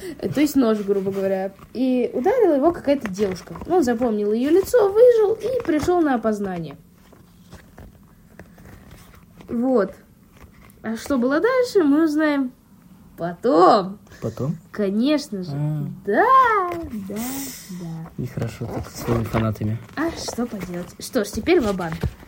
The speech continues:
Speaker 2: Это
Speaker 1: Жил
Speaker 2: сколько страниц? Несколько?
Speaker 1: М, да. Жил-был, жил-был, был Гром. Он со своим другом и наставником,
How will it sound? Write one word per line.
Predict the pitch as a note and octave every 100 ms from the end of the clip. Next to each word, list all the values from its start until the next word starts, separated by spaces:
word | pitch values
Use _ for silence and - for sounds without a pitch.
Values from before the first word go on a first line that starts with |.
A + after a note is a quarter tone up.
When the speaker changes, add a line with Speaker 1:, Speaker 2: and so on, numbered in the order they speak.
| - -
Speaker 2:
Это | D#4
Speaker 1:
Жил | A4+ A4
Speaker 2:
сколько | - E3+ F#3
страниц? | E3+ D#3+ D#3 - -
Несколько? | - E3 - - - -
Speaker 1:
М, | B3+ E4
да. | C4 E4+ F#4+ - - - -
Жил-был, | D#4+ A4+ C#4+ D#4 C#4 A#3+
жил-был, | A#3 G4 C#4+ B3+ C#4 -
был | G3+ A#3+ A3+ G3
Гром. | G3 F#3 E3 E3 - - - - F4
Он | G#4
со | F#4
своим | D4 B3+ C4+ A3 F#3+ G#3
другом | A3 G4 D#4 C#4+
и | - G#3+
наставником, | G3+ - F4+ F4 D4 C#4 B3 A#3